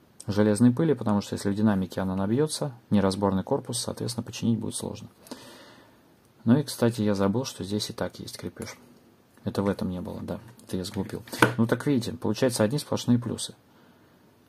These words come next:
И громкость у него хорошая, и динамик с микрофоном очень хороший, Эн Эф Си у него офигенно работает. Нету беспроводной зарядки, правда, которая есть здесь. И сканер отпечатка пальцев, который здесь есть.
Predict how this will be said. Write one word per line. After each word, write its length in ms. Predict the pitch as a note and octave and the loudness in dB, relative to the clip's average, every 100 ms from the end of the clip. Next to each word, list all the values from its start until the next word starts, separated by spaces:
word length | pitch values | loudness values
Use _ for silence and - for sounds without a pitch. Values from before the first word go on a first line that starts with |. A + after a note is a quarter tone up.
| - | 0
И 100 | B2 | 6
громкость 500 | A#2+ D3 D3+ - C#3 | 8 8 6 -2 2
у 20 | |
него 120 | C3+ | 2
хорошая, 500 | - C3 A2+ - F#2 | 4 6 6 4 -6
и 20 | |
динамик 380 | F#2 A2+ D3 C#3 | 4 4 4 2
с 60 | - | 0
микрофоном 500 | B2 B2+ B2 D3 B2+ | 4 4 4 2 2
очень 200 | B2 - | 2 2
хороший, 420 | A#2+ A2+ - - | 4 4 4 -4
Эн 120 | F#2 | -4
Эф 80 | - | -4
Си 160 | - | 0
у 80 | D#3 | 2
него 240 | C3+ C3 B2+ | 2 2 2
офигенно 580 | A#2+ B2+ A#2+ C3 B2+ | 0 -4 0 4 4
работает. 460 | G2+ G2+ G2 - - - - - - - - - | 4 2 -2 -6 -12 -18 -20 -20 -20 -20 -8 10
Нету 260 | B2 A#2+ | 10 10
беспроводной 500 | G#2+ G#2+ A2+ A2+ A#2 | 2 2 4 8 8
зарядки, 340 | A#2 D3+ F3 - | 8 8 6 2
правда, 260 | G2+ F#2 | 0 0
которая 320 | - F#2+ F#2+ | -2 0 0
есть 220 | F#2+ F#2 F#2 | 0 -4 -4
здесь. 340 | G2+ F2 - _ - - - | -6 -6 -10 _ -20 -20 -6
И 260 | D#3+ F3 A#3 _ | -2 -2 -4 _
сканер 360 | - - B2 B2 | -2 4 4 4
отпечатка 480 | A#2+ A#2 A#2+ A#2+ | 0 -2 -2 -2
пальцев, 360 | A#2 F2+ - - | 0 -2 -2 -6
который 280 | - G2 F#2+ | -6 -6 -6
здесь 280 | G#2 - - | -8 -8 -8
есть. 300 | F#2+ - | -8 -10